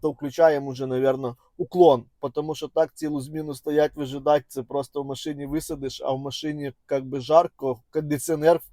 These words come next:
треба включати, то <laughs> таке собі ідея цілий день по Uber. Ну, побачимо, там уже карта ляже, подивимося.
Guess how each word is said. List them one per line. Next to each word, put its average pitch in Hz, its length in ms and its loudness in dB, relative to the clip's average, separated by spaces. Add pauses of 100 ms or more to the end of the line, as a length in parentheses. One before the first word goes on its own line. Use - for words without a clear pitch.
(100)
треба 147 280 -2
включати, 139 600 -2
то 143 360 -2 (340)
<laughs> - 320 -20
таке 185 300 2
собі 170 360 0
ідея 151 460 4
цілий 147 360 -4
день 143 320 -2
по 147 80 -4
Uber. 131 520 -2
Ну, 220 160 -14
побачимо, 165 560 0
там 165 160 0
уже 147 220 -6
карта 127 400 -4
ляже, 117 260 -8
подивимося. 131 600 -10